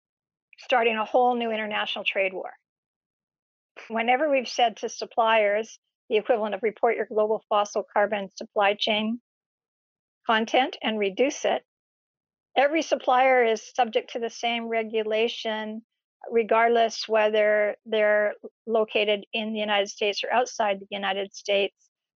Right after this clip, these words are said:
with no tariffs required, no trade war. Why are we picking marching towards a trade war when we don't have to?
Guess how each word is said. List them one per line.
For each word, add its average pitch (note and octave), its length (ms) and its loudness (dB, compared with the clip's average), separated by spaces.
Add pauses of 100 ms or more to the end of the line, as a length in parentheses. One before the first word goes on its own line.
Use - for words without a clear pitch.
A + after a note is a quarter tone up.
with A3+ 180 0
no A3+ 160 2
tariffs - 640 0 (520)
required, F#3+ 600 0 (560)
no A3+ 140 2
trade G#3 320 2
war. F#3 220 2
Why C4+ 300 4
are F#4 100 2
we D4+ 120 0
picking A#3 520 -2 (320)
marching A3+ 380 0
towards G#3+ 280 0
a G#3 40 0
trade G3 320 2
war F#3 300 -2 (400)
when G#3 80 -4
we G#3 80 0
don't G#3 160 0
have G3 240 -2
to? - 140 -10